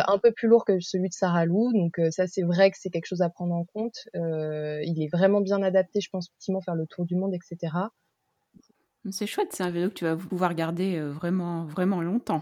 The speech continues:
Speaker 2: et tu vas pouvoir, euh, faire de nombreux voyages à vélo
Speaker 1: Ouais,
Speaker 2: avec.
Speaker 1: c'était un peu l'idée quand même. Moi, j'avais envie de me dire que c'était pas juste pour ce voyage-là et t'es convaincue que de toute manière, j'aurais envie de faire d'autres voyages. Ça s'est complètement confirmé.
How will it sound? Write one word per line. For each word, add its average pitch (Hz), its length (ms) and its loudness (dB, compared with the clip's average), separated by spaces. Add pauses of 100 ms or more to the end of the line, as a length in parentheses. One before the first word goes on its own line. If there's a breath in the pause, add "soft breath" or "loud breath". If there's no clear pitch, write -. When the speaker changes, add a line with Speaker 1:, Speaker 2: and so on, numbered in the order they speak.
Speaker 2:
et 156 360 -10 (100)
tu - 140 -12
vas - 20 -8
pouvoir, 165 320 -6
euh, 151 160 -8
faire 170 260 -8
de 160 120 -2
nombreux 180 320 0
voyages 170 320 0
à 160 40 0
vélo 151 140 2
Speaker 1:
Ouais, 208 120 12
Speaker 2:
avec. 190 100 8
Speaker 1:
c'était 208 160 4
un 220 80 6
peu 269 100 2
l'idée 214 340 2
quand 196 120 2
même. 202 160 2
Moi, 202 160 4
j'avais 190 220 2
envie 196 340 -2
de 202 120 -2
me 196 120 -2
dire 208 180 -2
que 220 80 -2
c'était 175 280 -6
pas 185 180 2
juste 185 200 -8
pour 180 140 -4
ce 170 40 -8
voyage-là 180 680 0
et 160 280 -4
t'es 196 100 4
convaincue 220 440 6
que 233 80 -2
de 185 140 0
toute - 180 -8
manière, 196 260 0
j'aurais 165 260 -2
envie 165 180 -4
de - 40 -18
faire 175 160 -4
d'autres 170 180 -2
voyages. 165 360 0
Ça 165 60 -16
s'est - 240 -10
complètement 220 480 -2
confirmé. 175 640 -6